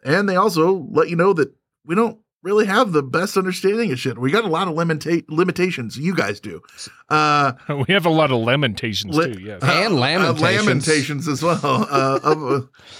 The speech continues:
Speaker 1: you know, th-,
Speaker 3: Yeah.
Speaker 1: thank you, thank
Speaker 3: Thank
Speaker 1: you,
Speaker 3: you, Crom.
Speaker 1: Crom, one more time.
Speaker 3: Yeah.
Speaker 1: <laughs> They're an important part of scientific inquiry.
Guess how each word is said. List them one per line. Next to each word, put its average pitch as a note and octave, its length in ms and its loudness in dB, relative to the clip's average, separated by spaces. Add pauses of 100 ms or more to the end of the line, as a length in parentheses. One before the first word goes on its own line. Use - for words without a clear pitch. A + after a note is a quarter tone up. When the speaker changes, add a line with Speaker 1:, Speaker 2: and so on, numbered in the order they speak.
Speaker 1:
you D3+ 120 0
know, C3+ 280 0 (260)
th-, B2+ 120 -4
Speaker 3:
Yeah. C#3 140 -2
Speaker 1:
thank C#3+ 220 -2
you, D3+ 120 -6 (320)
thank D#3 120 -6
Speaker 3:
Thank A2+ 160 2
Speaker 1:
you, - 40 -4
Speaker 3:
you, - 20 -6
Crom. G2 200 2 (120)
Speaker 1:
Crom, A#2 120 -4
one B2+ 160 0
more C3 140 -2
time. C3 160 -6
Speaker 3:
Yeah. G#2 120 -4 (580)
Speaker 1:
<laughs> G3+ 140 -10
They're B3+ 200 4
an A#3+ 80 0
important E4+ 400 0
part D4 180 4
of A3 60 2
scientific G3 600 0
inquiry. F3+ 520 2